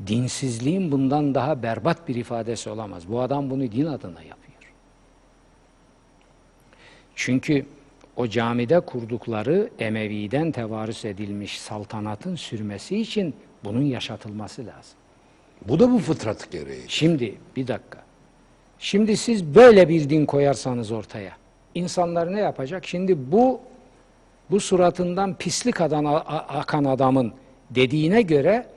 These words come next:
Speaker 1: bırakın öbür dünyayı. Yani yedi milyara yakın insanın bir defa altı buçuk milyarının katledilmesi lazım. Onu bırakın da Müslüman dünyadaki nüfusun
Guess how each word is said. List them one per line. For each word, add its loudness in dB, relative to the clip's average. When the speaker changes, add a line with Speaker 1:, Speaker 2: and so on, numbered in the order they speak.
Speaker 1:
bırakın 4
öbür 0
dünyayı. -8
Yani -4
yedi 2
milyara 0
yakın -2
insanın -4
bir -6
defa -2
altı -2
buçuk -8
milyarının 2
katledilmesi -4
lazım. -12
Onu -2
bırakın 0
da -2
Müslüman -2
dünyadaki 0
nüfusun -4